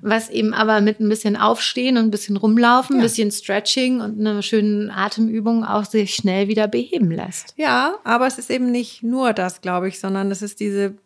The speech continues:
Speaker 2: Begleitung, also das, was du machst. Also, weil du holst sie ja sofort runter, ähm, indem du sagst, „Ah, ach so, wie ist denn das und das?“ Ähm, also da krieg ich ja schon nur beim Zuhören, ohne schwanger zu sein, schon tiefer Luft und denk gleich, „Ah, okay, dann lass ich mal ein bisschen los und, ähm, könnte ja einfach nur daran liegen.“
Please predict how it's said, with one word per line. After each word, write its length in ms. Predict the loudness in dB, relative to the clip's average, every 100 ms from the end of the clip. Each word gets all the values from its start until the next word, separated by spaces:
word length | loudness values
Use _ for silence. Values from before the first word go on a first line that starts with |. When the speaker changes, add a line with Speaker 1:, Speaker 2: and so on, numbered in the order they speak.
| _
Speaker 2:
Begleitung, 600 | -4 -2 0 0 0 -4
also 160 | -4 -2
das, 240 | -4 -4
was 180 | -6 -6
du 160 | -6 -2
machst. 460 | 0 -2 -4 -8
Also, 200 | -8 -4
weil 140 | -2 -2
du 100 | -2
holst 220 | -4 -2
sie 80 | -2
ja 100 | -2
sofort 440 | -6 -6 -6 -4
runter, 500 | -2 -2 0 -2 -2 -8 -20 -20 -20 _
ähm, 640 | -2 -2 -2 -2 -4 -4
indem 280 | -4 -2 0
du 40 | -2
sagst, 200 | -6 -4
„Ah, 240 | -4 -4
ach 40 |
so, 300 | -4 -4 -4
wie 60 | -4
ist 180 | -6 -6
denn 120 | -6
das 200 | -6 -8
und 140 | -8 -6
das?“ 340 | -6 -8 -10
Ähm, 400 | -8 -6 -8 -8
also 160 | -8 -8
da 60 | -6
krieg 180 | -6
ich 100 | -4
ja 100 | -4
schon 200 | -2 -2
nur 80 | 0
beim 180 | 0 -2
Zuhören, 480 | -2 -2 0 -2 -2
ohne 220 | -2 -4
schwanger 300 | -6 -6 -6
zu 100 | -8
sein, 320 | -8 -6 -6 -10 -20 -20
schon 300 | -6 -2 -2 -6 -6
tiefer 340 | -6 -2 -2
Luft 320 | 0 -2 -4
und 120 | -6 -4
denk 160 | -6
gleich, 180 | -6 -6
„Ah, 240 | -6 -4 -6
okay, 260 | -6 -8
dann 120 | -6 -4
lass 120 | -2
ich 60 |
mal 80 | -2
ein 60 | -2
bisschen 200 | -4 -4
los 360 | -4 -4 -8
und, 280 | -6 -6 -6
ähm, 540 | -6 -6 -4 -4 -4 -6
könnte 280 | -6 -8 -6
ja 80 | -6
einfach 180 | -4 -4
nur 160 | -4
daran 360 | -4 -6 -4 -4
liegen.“ 380 | -2 -2 -2